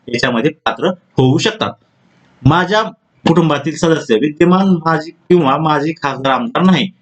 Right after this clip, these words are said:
माझ्या कुटुंबातील सदस्य भारत सरकार किंवा राज्य सरकारच्या बोर्ड, कॉर्पोरेशन उपक्रमाचे अध्यक्ष, उपाध्यक्ष, संचालक, सदस्य नाहीत. माझ्या कुटुंबातील सदस्यांची संयुक्तपणे पाच एकर पेक्षा जास्त शेत जमीन नाही." तुमच्या कुटुंबातील जे राशन कार्डवरती नाव आहे,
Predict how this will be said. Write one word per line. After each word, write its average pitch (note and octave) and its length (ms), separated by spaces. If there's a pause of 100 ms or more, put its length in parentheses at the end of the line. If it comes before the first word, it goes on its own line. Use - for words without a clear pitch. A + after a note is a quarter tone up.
(220)
माझ्या D#3+ 360
कुटुंबातील E3+ 420
सदस्य C#3+ 360
भारत E3 280
सरकार E3+ 340
किंवा E3 280
राज्य F3 280
सरकारच्या C3+ 420
बोर्ड, D#3+ 260 (100)
कॉर्पोरेशन C3 360
उपक्रमाचे A2+ 440
अध्यक्ष, B2 360
उपाध्यक्ष, B2+ 440
संचालक, C3 440
सदस्य A2 400
नाहीत. D#3 280 (460)
माझ्या D3+ 320
कुटुंबातील D3 520
सदस्यांची B2 760 (180)
संयुक्तपणे D#3+ 800 (240)
पाच G3 420
एकर D3 340
पेक्षा D3+ 360
जास्त B2+ 440
शेत A2+ 180 (160)
जमीन B2+ 280
नाही." E3+ 220 (520)
तुमच्या F#3 280
कुटुंबातील C#3 580
जे D#3 140
राशन D#3 260
कार्डवरती C#3 400
नाव D3 220
आहे, D#3 260